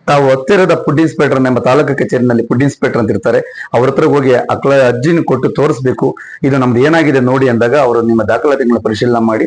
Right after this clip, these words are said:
ಅಪ್ರೂವಲ್ ಮಾಡ್ತಾರೆ. ಈಗ ಅಪ್ರೂವಲ್ ಮಾಡ್ತಾ ಇಲ್ಲ ಅಂದ್ರೆ ಒಂದು ಹಾಸ್ಪಿಟಲ್ ಫೆಸಿಲಿಟಿ, ಯಾರು ಕಿಡ್ನಿ, ಹಾರ್ಟ್ ಮತ್ತೆ ತಲೆಗೆ ಏನೋ ಈ ಒಂದು ಕ್ಯಾನ್ಸರ್, ಈ ತರ ಒಂದು ಇಂಪಾರ್ಟೆಂಟ್ ಕ-, ಕೇಸ್‌ಗಳು ಬಂದ್ರೆ ಮಾತ್ರ ಅಪ್ರೂವಲ್ ಮಾಡ್ತಾರೆ. ಇನ್ನು ಹೆಚ್ಚಿನ ಮಾಹಿತಿ ನೀವು ಫುಡ್ ಇನ್ಸ್‌ಪೆಕ್ಟರ್ ತಗೋ ಕೇಳಿದ್ರೆ ಗೊತ್ತಾಗುತ್ತೆ. ಬರೀ ಅಕ್ಲಾಟ್‌ಮೆಂಟ್ ಬಂದ ತಕ್ಷಣ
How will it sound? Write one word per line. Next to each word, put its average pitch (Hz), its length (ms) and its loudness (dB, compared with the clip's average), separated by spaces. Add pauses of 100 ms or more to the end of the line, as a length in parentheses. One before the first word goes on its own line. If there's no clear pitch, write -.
(120)
ಅಪ್ರೂವಲ್ 127 300 0
ಮಾಡ್ತಾರೆ. 120 720 -4
ಈಗ 170 200 2
ಅಪ್ರೂವಲ್ 180 280 2
ಮಾಡ್ತಾ 151 360 2
ಇಲ್ಲ 175 200 4
ಅಂದ್ರೆ 139 500 -2
ಒಂದು 135 200 0
ಹಾಸ್ಪಿಟಲ್ 185 540 0
ಫೆಸಿಲಿಟಿ, 156 440 0
ಯಾರು 139 200 2
ಕಿಡ್ನಿ, 147 380 0
ಹಾರ್ಟ್ 139 340 0
ಮತ್ತೆ 151 300 0
ತಲೆಗೆ 139 380 2
ಏನೋ 135 380 2
ಈ 131 140 2
ಒಂದು 127 380 0 (260)
ಕ್ಯಾನ್ಸರ್, 147 600 0
ಈ 139 60 0
ತರ 143 140 0 (120)
ಒಂದು 131 220 0
ಇಂಪಾರ್ಟೆಂಟ್ 175 640 0
ಕ-, 139 360 2
ಕೇಸ್‌ಗಳು 143 320 0
ಬಂದ್ರೆ 123 260 0
ಮಾತ್ರ 127 280 0
ಅಪ್ರೂವಲ್ 131 280 0
ಮಾಡ್ತಾರೆ. 120 680 -4
ಇನ್ನು 190 200 2
ಹೆಚ್ಚಿನ 165 260 0
ಮಾಹಿತಿ 139 320 0
ನೀವು 127 220 0
ಫುಡ್ 123 140 -2
ಇನ್ಸ್‌ಪೆಕ್ಟರ್ 127 360 -2
ತಗೋ 107 180 -2
ಕೇಳಿದ್ರೆ 110 300 0
ಗೊತ್ತಾಗುತ್ತೆ. 113 400 0
ಬರೀ 117 180 0
ಅಕ್ಲಾಟ್‌ಮೆಂಟ್ 165 480 0
ಬಂದ 147 160 0
ತಕ್ಷಣ 151 260 0